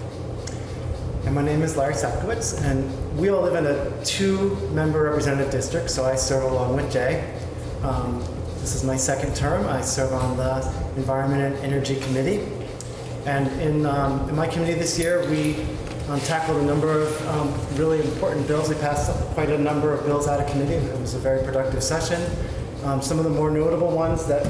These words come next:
we worked on this year were, um, let's, uh, try and get all the numbers right, S one hundred, which was the big housing bill. Um, my committee, um, basically took half of that bill and, and, and worked on it, and that was the part that had to do with land use,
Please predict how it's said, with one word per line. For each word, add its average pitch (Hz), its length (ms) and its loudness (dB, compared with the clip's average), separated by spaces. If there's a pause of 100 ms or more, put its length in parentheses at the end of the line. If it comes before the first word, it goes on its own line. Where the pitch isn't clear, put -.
we 143 60 2
worked 156 320 0
on 156 140 2
this 156 220 0
year 175 280 2
were, 143 200 2
um, 131 380 0 (1160)
let's, - 180 -2
uh, 143 240 0
try 151 100 0
and 147 80 2
get 143 80 2
all 139 80 2
the 131 140 2
numbers 131 320 2
right, 127 220 2
S 151 200 0
one 147 120 2
hundred, 151 420 0
which 139 180 0
was 135 320 0
the - 80 -2
big 143 160 2
housing 135 460 2
bill. 147 380 2
Um, 127 360 -2 (400)
my 139 180 0
committee, 156 500 2 (460)
um, 131 360 0 (340)
basically 170 360 2
took 165 200 2 (180)
half 170 360 0
of 131 80 0
that 143 220 2
bill 151 240 2
and, 131 180 2
and, 131 460 -2
and 143 180 2
worked - 240 2
on 135 220 2
it, - 140 0
and 147 100 -2
that 151 100 -2
was 151 160 0
the - 160 -2
part 151 220 0
that 147 80 0
had 147 200 2
to 139 80 -2
do 147 100 4
with 143 200 0
land 147 320 2
use, 131 480 -2